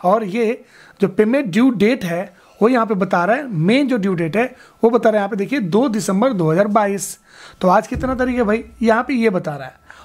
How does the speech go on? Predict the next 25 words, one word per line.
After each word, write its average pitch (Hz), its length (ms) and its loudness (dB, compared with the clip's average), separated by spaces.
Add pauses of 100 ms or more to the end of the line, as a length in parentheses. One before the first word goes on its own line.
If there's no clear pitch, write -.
और 165 100 2
वहाँ 202 240 4
पे 254 80 -4
बता 226 240 2
रहा 233 120 0
है, 277 140 -14 (360)
वहाँ 185 200 2
पे 233 100 -10
कितना 262 220 -6
बता 247 220 0
रहा 254 100 -2
है, 262 100 -16
एक 202 100 -4
बार 208 100 2
और 208 140 2
बैक 202 220 0
चले 220 200 -2
जाते 214 220 0
हैं। 277 120 -10 (600)
यहाँ 185 240 2
पे 220 180 -6
बता 220 280 -2
रहा 202 100 0
है 185 60 2
आपको, 233 400 -2